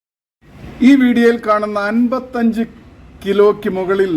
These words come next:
ലൈവ് വെയിറ്റ് ഉള്ള രണ്ടാം പ്രസവത്തിന് വലിയ ഹൈദരാബാദി മുട്ടനുമായി ക്രോസ് ചെയ്തിട്ട് എഴുപത്തിരണ്ട് ദിവസമായ പേരന്റ് സ്റ്റോക്ക് ക്വാളിറ്റി ഹൈദരാബാദി brown and white beetle വലിയ ആട്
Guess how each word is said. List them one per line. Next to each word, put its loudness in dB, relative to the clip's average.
ലൈവ് -2
വെയിറ്റ് -2
ഉള്ള -2
രണ്ടാം 0
പ്രസവത്തിന് -4
വലിയ 0
ഹൈദരാബാദി 0
മുട്ടനുമായി -4
ക്രോസ് -4
ചെയ്തിട്ട് -2
എഴുപത്തിരണ്ട് -2
ദിവസമായ -2
പേരന്റ് -4
സ്റ്റോക്ക് -8
ക്വാളിറ്റി -2
ഹൈദരാബാദി 0
brown 2
and -2
white -2
beetle -4
വലിയ -2
ആട് -2